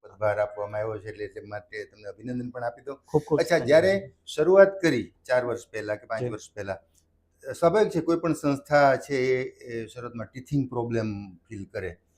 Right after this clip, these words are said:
Speaker 2: હમ.
Speaker 1: એને એક્સપિરિયન્સ થાય કે શરૂઆતમાં થોડી મુશ્કેલી આવે કામ કરવામાં, અને એક ફોર્મેટ નક્કી થાય કે આ ક્ષેત્રમાં આપણે કામ કરવું. તમે શરૂ કર્યું ત્યારે વીસ લોકો જ સાથે હતા,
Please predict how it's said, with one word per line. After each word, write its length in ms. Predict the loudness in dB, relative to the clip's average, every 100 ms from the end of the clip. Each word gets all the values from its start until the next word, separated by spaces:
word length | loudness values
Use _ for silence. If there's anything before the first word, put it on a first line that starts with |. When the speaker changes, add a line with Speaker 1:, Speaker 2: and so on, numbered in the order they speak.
| _
Speaker 2:
હમ. 140 | -14 -14 _
Speaker 1:
એને 260 | -16 -12 -12
એક્સપિરિયન્સ 600 | -14 -18 -16 -10 -8 -8
થાય 140 | -6 -8
કે 140 | -8
શરૂઆતમાં 380 | -6 -2 -2 -4
થોડી 200 | -4 -4
મુશ્કેલી 400 | -4 0 0 2
આવે 200 | 0 -2
કામ 280 | -4 -8 -6
કરવામાં, 400 | -6 -4 -4 -10 _ _ _ _ _ -2
અને 200 | 0 2 2
એક 460 | 4 6 6 4 -14 _ _
ફોર્મેટ 280 | 2 4 4
નક્કી 180 | 2 0
થાય 140 | -4
કે 60 | 0
આ 160 | 4
ક્ષેત્રમાં 480 | 4 4 -2 0 0
આપણે 160 | 0 -2
કામ 260 | -2 -4
કરવું. 160 | -4 -6
તમે 180 | -4 -4
શરૂ 280 | -2 0 2
કર્યું 360 | 6 6 6
ત્યારે 300 | 2 0 0
વીસ 220 | 0 -4 -2
લોકો 220 | -4 -2
જ 40 | -6
સાથે 360 | -2 -4 -6
હતા, 180 | -10 -10